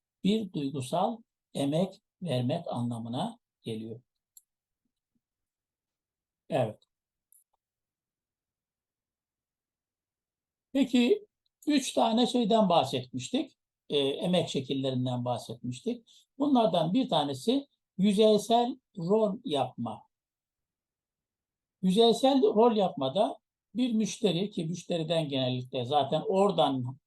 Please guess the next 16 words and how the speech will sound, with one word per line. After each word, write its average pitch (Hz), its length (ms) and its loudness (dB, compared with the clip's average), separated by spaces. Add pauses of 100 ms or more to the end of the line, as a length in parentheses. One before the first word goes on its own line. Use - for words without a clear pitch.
(280)
bu 147 500 -2
şeyin, 127 420 -4 (320)
e, 123 220 -4
duygusal 156 460 -4
emeğin 135 420 -4
yaygınlaştığını 127 1120 -2
söylüyorlar. 113 800 -10 (800)
Bir 247 180 4
müşteri 214 480 2
veya 190 340 2
müşteriyle 190 640 0
karşılaşıldığında 143 1300 -2 (500)
kişinin 240 640 2
içsel 254 600 -2
duygularını 139 760 0
değiştirmeden 180 1000 0